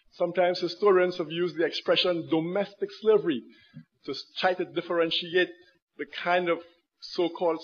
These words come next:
slavery that existed on the African continent prior to the transatlantic slave trade with what eventually developed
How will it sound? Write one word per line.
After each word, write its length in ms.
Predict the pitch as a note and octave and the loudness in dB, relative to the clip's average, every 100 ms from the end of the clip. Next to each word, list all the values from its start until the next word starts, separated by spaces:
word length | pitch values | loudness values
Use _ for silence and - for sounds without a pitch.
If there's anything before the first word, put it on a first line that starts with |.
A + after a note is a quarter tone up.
| - | -6
slavery 420 | - G#3 D#3+ E3 - _ _ - | 0 2 2 -2 -6 _ _ -4
that 100 | C#3+ | -2
existed 480 | D3 D#3+ E3 F3+ E3 | 0 0 0 2 2
on 120 | D3 | 2
the 160 | D3 | -2
African 360 | D3+ D#3 F3 E3+ - - | -2 -2 -4 -4 -6 -6
continent 400 | G#3 F#3+ D#3 D#3 - | 0 2 2 0 -8
prior 340 | - F#3+ G3 C3 - - - | -4 -2 -2 -4 -12 -18 -8
to 60 | D#3 | 0
the 100 | C#3+ | 0
transatlantic 640 | - D#3 D3 D3 C#3+ D3+ | 2 0 2 0 0 0
slave 260 | - C#3 C3+ | -2 -2 0
trade 240 | B2+ C3 C3 - _ - | -2 -2 -4 -16 _ -4
with 180 | C#3 | -4
what 260 | C3+ D#3+ D#3+ - | 4 2 2 -6
eventually 460 | D3 D#3+ E3 E3 | -2 -2 0 -4
developed 500 | D#3+ B2+ G3 E3 - | -6 -2 0 0 -6